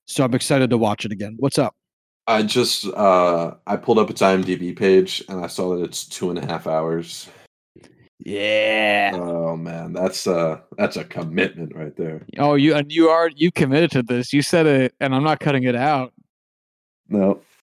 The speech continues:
Speaker 2: I already wrote it in the chat, so we wouldn't forget this time, so we're sticking with it.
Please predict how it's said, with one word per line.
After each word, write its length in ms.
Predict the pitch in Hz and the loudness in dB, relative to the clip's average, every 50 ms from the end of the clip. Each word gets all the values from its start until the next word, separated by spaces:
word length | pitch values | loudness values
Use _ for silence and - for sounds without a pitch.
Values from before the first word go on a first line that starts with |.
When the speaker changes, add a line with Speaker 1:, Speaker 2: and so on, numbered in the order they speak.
| _ _ _ _ _ _ _ _ - 95 - - _ _ | _ _ _ _ _ _ _ _ -12 -12 -12 -12 _ _
Speaker 2:
I 120 | - 107 113 | 4 6 6
already 200 | 143 160 165 151 | 8 8 8 6
wrote 220 | 127 127 123 120 | 6 6 6 6
it 40 | 113 | 4
in 80 | 104 98 | 4 2
the 60 | 95 | 0
chat, 320 | - - 110 104 95 85 | 0 2 2 2 2 2
so 120 | - - 98 | 0 0 0
we 100 | 90 90 | 2 2
wouldn't 240 | 90 92 90 87 82 | 2 0 -2 -2 -4
forget 280 | - 92 90 87 85 - | -6 -8 -6 -8 -8 -8
this 180 | 82 82 - | -12 -16 -14
time, 280 | - 85 85 90 82 85 | -12 -12 -12 -12 -14 -16
so 380 | - - 85 82 82 82 78 - _ _ _ _ _ _ _ _ _ _ _ _ - | -14 -12 -10 -10 -10 -12 -14 -18 _ _ _ _ _ _ _ _ _ _ _ _ -12
we're 80 | - 92 | -10 -10
sticking 380 | - - - 92 85 90 90 85 | -10 -8 -6 -6 -6 -4 -4 -6
with 160 | 80 - - | -6 -6 -8
it. 160 | 87 85 - | -10 -10 -10